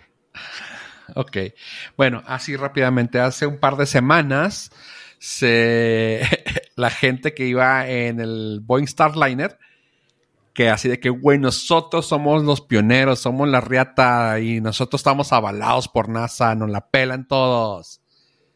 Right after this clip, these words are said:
Se queda, se les ponchó el carro a la mitad del camino, güey, y tuvieron que pedirle paro <laughs> a Tesla, a SpaceX, básicamente.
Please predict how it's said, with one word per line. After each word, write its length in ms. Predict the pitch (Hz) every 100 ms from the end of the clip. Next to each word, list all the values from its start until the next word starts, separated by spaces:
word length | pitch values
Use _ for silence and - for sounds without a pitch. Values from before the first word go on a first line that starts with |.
| _ _ _ _ _ _ _ -
Se 240 | - 120
queda, 360 | 117 110 110 107
se 100 | 120
les 120 | 117
ponchó 240 | 117 -
el 80 | 110
carro 260 | - 120 120
a 20 |
la 180 | 117 117
mitad 240 | 107 107
del 80 | 107
camino, 380 | 113 117 180 214
güey, 200 | 226 214
y 40 |
tuvieron 260 | - 123 110
que 100 | 117
pedirle 260 | - 113 110
paro 380 | - 110 117 - - - - _ -
<laughs> 480 | - - - - -
a 440 | 117 107 104 104 -
Tesla, 460 | 113 107 101 95 _ _ _ _ _ _ _ _ _ _
a 260 | 113 120 110
SpaceX, 840 | - 117 110 104 - - - - -
básicamente. 720 | 113 107 - 104 95 90 -